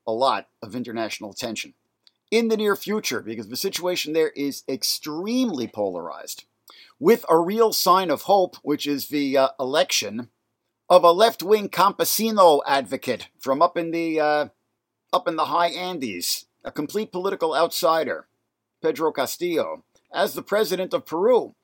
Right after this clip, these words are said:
but also sparking a very, very ugly backlash from the, you know, fascistic elements in Peru around, uh, Keiko Fujimori,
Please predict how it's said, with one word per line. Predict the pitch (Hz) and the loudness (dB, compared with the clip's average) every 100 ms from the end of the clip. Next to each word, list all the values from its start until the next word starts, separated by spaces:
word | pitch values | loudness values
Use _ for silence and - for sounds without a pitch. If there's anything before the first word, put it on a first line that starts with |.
| _ _ _ | _ _ _
but | 143 147 | 0 2
also | 156 170 147 139 | 4 2 0 -4
sparking | - 151 143 143 135 123 | -2 0 0 -2 -4 -6
a | 113 | -6
very, | 139 139 | -4 -4
very | 113 120 117 - | -4 -4 -4 -2
ugly | 143 120 113 | -2 -4 -8
backlash | - 120 135 - 101 104 - | -4 -4 -4 -6 -10 -8 -6
from | 120 110 | -6 -8
the, | 110 110 | -8 -10
you | 110 | -10
know, | 110 | -12
fascistic | - 104 - 139 139 - 120 - | -8 -8 -6 -6 -6 -8 -10 -8
elements | 131 110 101 95 - - - _ _ _ _ _ | -8 -6 -10 -8 -6 -6 -10 _ _ _ _ _
in | 147 143 135 | 0 0 0
Peru | 127 120 117 104 107 | -4 -2 -2 -4 -8
around, | 123 120 117 127 123 101 | -8 -4 -4 -4 -6 -4
uh, | 107 104 | -4 -4
Keiko | - 123 113 113 | -6 -6 -6 -8
Fujimori, | 123 120 113 110 139 143 127 107 | -6 -8 -6 0 2 4 0 -6